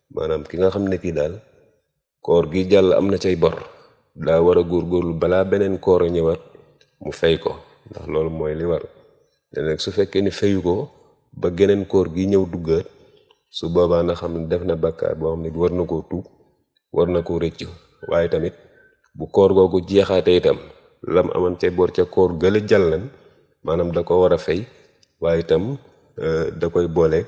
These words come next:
ay daan yoo xam ne yii, maanaam dañ ko naan da ngay fay bés yooyu, te bés bu nekk da ngay wut loolu ñuy wax nisfu saa, muy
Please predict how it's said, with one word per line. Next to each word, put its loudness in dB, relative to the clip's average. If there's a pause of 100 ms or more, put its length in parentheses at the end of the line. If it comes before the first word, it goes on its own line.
(580)
ay 0
daan 2
yoo 4
xam -6
ne -2
yii, -8 (680)
maanaam -2
dañ 2
ko 2
naan 0 (540)
da -4
ngay 2
fay -6
bés -4
yooyu, -4 (640)
te -6
bés -2
bu -2
nekk 2 (640)
da -4
ngay 4
wut 0
loolu 0
ñuy 0
wax 2
nisfu -2
saa, 2
muy -4